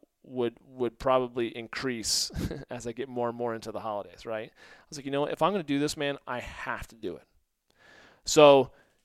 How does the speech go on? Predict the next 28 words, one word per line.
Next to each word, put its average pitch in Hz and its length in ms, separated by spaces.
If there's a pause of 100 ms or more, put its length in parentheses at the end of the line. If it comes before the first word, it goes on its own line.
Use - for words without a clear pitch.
looking 190 460
at 175 120
how 139 420
this, 131 500 (200)
you 143 120
know, 160 400
I'm 156 160
one, 175 180
I'm 147 160
one 151 220
weekend, 117 340 (340)
right? 123 320
Knock 127 280
on 151 120
wood. 127 180 (1160)
That 120 60
was 120 120
me 117 120
knocking 117 280
on 135 140
wood. 117 280 (920)
I'm 127 440
hoping 127 340
to 120 60
do 123 180
seventy-five 117 540
days 127 180
straight 160 360